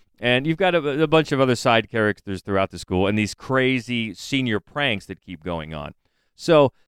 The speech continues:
it's funnier than, it, it's funny, it's just funny enough is what I should say. It's directed by a guy, he's an actor, and he's in the movie. He's got a, a, uh, a small part. His name is Richie Keene. You, you recognize his face, but he's done a lot of T V directing, including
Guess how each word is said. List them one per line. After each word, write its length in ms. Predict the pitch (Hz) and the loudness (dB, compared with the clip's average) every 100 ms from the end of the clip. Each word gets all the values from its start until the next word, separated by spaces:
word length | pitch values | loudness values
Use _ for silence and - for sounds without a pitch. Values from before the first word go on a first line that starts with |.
| - | -4
it's 300 | 147 - - | -4 -4 -14
funnier 600 | - 185 196 202 190 190 | -6 0 2 4 4 4
than, 380 | 147 147 143 139 131 - | 4 4 4 2 0 -2
it, 160 | 147 143 | 0 0
it's 160 | - | -4
funny, 420 | - 196 185 151 - | -2 0 0 -2 -8
it's 220 | 113 131 | -14 -10
just 260 | - 185 - | -2 -2 -2
funny 240 | 160 143 123 | -4 0 0
enough 420 | 104 101 85 69 - | 0 0 0 -4 -14
is 160 | 92 85 | -12 -6
what 140 | 92 | -4
I 80 | 85 | -4
should 260 | - 90 - | -2 -4 -2
say. 100 | 92 | -4
It's 80 | - | -2
directed 380 | 131 214 190 127 | 0 0 -2 2
by 160 | 120 | 4
a 60 | 110 | 4
guy, 260 | 110 104 110 | 4 4 2
he's 140 | 135 | 0
an 80 | 139 | 0
actor, 320 | 151 165 120 | 0 0 -2
and 80 | 110 | -2
he's 100 | 117 | 0
in 100 | 151 | 0
the 60 | |
movie. 280 | 120 139 107 | 2 2 2
He's 120 | 98 | -2
got 180 | 95 107 | -2 -2
a, 140 | 95 82 _ - | -2 -4 _ -12
a, 220 | 92 87 | -8 -6
uh, 200 | 82 78 - | -6 -6 -10
a 80 | 87 | -18
small 280 | - 117 110 | -6 -2 -2
part. 240 | 92 85 | -2 -4
His 80 | 90 | -4
name 100 | 113 | -6
is 100 | 92 | -2
Richie 260 | 110 - 90 | -4 -6 -10
Keene. 340 | - 104 87 | -4 -2 0
You, 120 | 95 87 | 0 -2
you 180 | 107 120 | -2 0
recognize 500 | 135 131 110 104 92 | 0 0 -2 -2 -4
his 140 | 80 | -12
face, 280 | - 98 87 | -6 -4 -4
but 120 | 101 | -6
he's 140 | 135 | -6
done 180 | 120 117 | -4 -6
a 120 | 92 | -2
lot 800 | 104 104 110 117 117 104 76 - - _ _ | 0 0 2 4 6 4 2 -8 -20 _ _
of 200 | - 90 | -8 -8
T 220 | _ 127 120 | _ -4 -2
V 200 | 107 98 | 0 0
directing, 440 | 90 85 - 87 | -2 -2 -6 -8
including 640 | 90 87 - 175 120 92 | -8 -8 0 2 2 -2